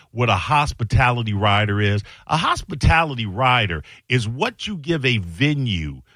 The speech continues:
when you're coming there to perform that, that states what you want in your dressing room or backstage while you are there. It's free. It's you literally asking for free-ish.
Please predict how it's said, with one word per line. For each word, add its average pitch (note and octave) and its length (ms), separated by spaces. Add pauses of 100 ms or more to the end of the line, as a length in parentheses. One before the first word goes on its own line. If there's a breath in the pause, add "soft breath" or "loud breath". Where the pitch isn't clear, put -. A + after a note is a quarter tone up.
(120)
when A#2 200
you're D3 140
coming E3 500
there B2+ 200
to A#2+ 180
perform G#2 720 (340 soft breath)
that, C#3 480
that B2 280 (100)
states F3+ 460
what F#3 360
you G#3+ 220
want C#3+ 540 (200)
in F3+ 240
your D#3+ 240
dressing A#2+ 680
room F#2 360
or G#2 80
backstage A#2+ 1000 (240 soft breath)
while C#3+ 400
you C3 180
are A#2 160
there. G2+ 440 (400)
It's F#3 280
free. G#3+ 720 (380)
It's E3 300
you G#3 360
literally A3 840
asking F3+ 640
for C#3+ 260
free-ish. F#3+ 1000